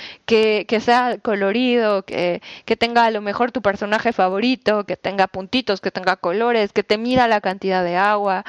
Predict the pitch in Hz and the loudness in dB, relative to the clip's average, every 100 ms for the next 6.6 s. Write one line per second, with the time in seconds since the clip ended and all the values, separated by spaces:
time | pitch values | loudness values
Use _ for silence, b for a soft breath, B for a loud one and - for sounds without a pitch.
0 | B B B 240 302 - 392 370 247 - | B B B 0 0 2 2 2 0 -2
1 | 220 220 226 226 320 311 214 233 226 - | -2 -2 -2 2 2 2 0 -2 -4 -4
2 | 226 233 226 262 269 311 269 220 202 226 | -4 -2 -2 -2 0 -2 0 0 0 0
3 | 190 - 214 220 269 269 254 247 220 208 | -2 -4 -6 -2 -2 -2 -6 -6 -6 -4
4 | 185 185 180 B B B - 202 196 196 | -2 -4 -4 B B B -2 0 2 0
5 | 190 185 185 - 220 226 233 220 220 208 | -2 -2 -4 -4 -2 -2 -2 -4 -2 -2
6 | 185 - 185 185 185 | -2 -4 -2 -2 -4